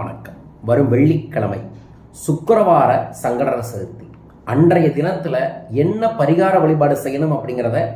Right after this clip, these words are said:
நம்மளோட மெயின் சேனல்ல போட்டிருக்க, முழுமையா பாருங்க. இந்த பதிவுல நான் உங்களுக்கு சொல்ல வர்றது, ஒரு ரெண்டு சக்தி மிக்க மந்திரத்தை வரும் வெள்ளிக்கிழமை எப்படியாவது நூத்தி எட்டு முறை மந்திர ஜபமாய் செய்து ஏதோ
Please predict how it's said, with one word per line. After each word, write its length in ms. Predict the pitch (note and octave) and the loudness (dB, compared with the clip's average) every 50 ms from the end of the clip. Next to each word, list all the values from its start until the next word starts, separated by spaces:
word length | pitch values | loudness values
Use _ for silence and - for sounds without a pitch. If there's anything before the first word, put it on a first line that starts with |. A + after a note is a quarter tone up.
| A#2 A2+ | -6 -4
நம்மளோட 280 | A2+ A#2 A#2 A2+ A2 G#2+ A2+ A#2+ | -2 -2 -2 0 0 0 0 2
மெயின் 240 | C3+ E3 G3+ G#3+ F#3+ E3 | 2 2 2 0 0 0
சேனல்ல 280 | E3+ D#3 D3 B2+ A#2 - A2+ | 0 0 0 0 -2 -2 -4
போட்டிருக்க, 360 | B2 B2+ - A#2+ A2+ A2 C3 D3 - - A2 | -6 -6 -6 -6 -6 -6 -6 -6 -6 -6 -4
முழுமையா 400 | G#2+ A2 B2 B2+ C#3 C#3 C3+ B2+ G#2+ - - | -4 -2 -2 -2 0 0 0 -2 -2 -2 -2
பாருங்க. 300 | G2 F#2 F2+ F2+ F2 E2 - - - - - - - - - - - - - B2+ | -2 -2 -2 -6 -10 -14 -18 -20 -20 -20 -20 -20 -20 -20 -20 -20 -14 -8 0 2
இந்த 140 | D#3+ - - A3 - | 4 4 4 4 4
பதிவுல 340 | F#3+ F#3 G#3+ G#3 A3+ A3+ G#3+ | 2 2 2 2 2 2 2
நான் 120 | G3+ F3+ | 2 2
உங்களுக்கு 280 | D#3+ D3+ D3 C#3 C3+ - - | 2 2 0 0 -2 -4 -4
சொல்ல 140 | C3+ C#3+ D3+ D#3 B2+ | 0 2 2 2 2
வர்றது, 260 | - B2 A#2 B2 A2 - - - - - - - - - | 2 0 -2 -4 -6 -8 -8 -12 -16 -20 -20 -20 -12 -6
ஒரு 140 | B2+ B2+ A#2+ A#2 | -2 -2 0 2
ரெண்டு 260 | C3 D3+ F3 E3 D#3+ D3+ - E3 | 4 4 4 4 4 2 2 0
சக்தி 260 | D#3 - - - A#3+ A3+ | -2 -2 -4 -4 -4 -2
மிக்க 160 | A#3 - - A3 F3+ C#3+ | -2 0 0 0 2 2
மந்திரத்தை 480 | C3+ C#3+ D3 D3+ C#3+ C3+ - - B2 B2 - - - - - A2 A#2+ | 2 2 4 4 2 2 0 -2 -2 -4 -4 -4 -6 -10 -2 2 4
வரும் 240 | B2+ D3 E3+ D#3+ C#3+ | 6 6 6 6 6
வெள்ளிக்கிழமை 680 | C#3+ D#3 F#3 E3 - - - - - E3+ D#3 D3 C#3 A#2+ - - - A2 A#2 B2+ | 4 2 2 0 -4 -10 -8 -4 0 2 2 2 2 0 -4 -8 -8 -4 -2 -2
எப்படியாவது 600 | B2 - - G3 F#3+ F#3 F#3+ F#3 F3+ F#3 F#3 G#3 G3+ E3+ D#3 | -2 -2 -2 0 2 4 4 4 4 4 2 2 2 2 2
நூத்தி 320 | E3+ F#3+ F3+ - - G#3 F#3+ F#3 E3+ | 0 0 -2 -4 -6 -2 0 0 0
எட்டு 180 | - - E3+ D3+ C#3+ | 0 -2 -2 -2 -2
முறை 180 | C#3+ D#3+ F#3+ - F3 - - - - - - - - - - - - - - - - - - - A2 | 0 -2 -2 -4 -6 -10 -14 -16 -20 -20 -20 -20 -20 -20 -20 -20 -20 -20 -20 -20 -20 -14 -4 -2 0
மந்திர 300 | A#2+ C#3 D#3+ E3+ F#3+ F#3 F3 - - | 4 4 6 6 6 6 4 4 4
ஜபமாய் 420 | D3 C#3+ C#3 C3+ C3+ C#3+ D#3 D#3+ D3+ - - - | 2 2 2 2 4 4 2 2 0 -2 -4 -2
செய்து 360 | C#3 C#3 C#3+ D#3+ D#3 D3 C3 - - - - - - - - - - - - - - - - - A#2+ | 0 2 2 2 2 0 -2 -4 -8 -12 -16 -18 -20 -20 -20 -20 -20 -20 -20 -20 -20 -20 -10 -8 0
ஏதோ 120 | C3 D#3 | 4 6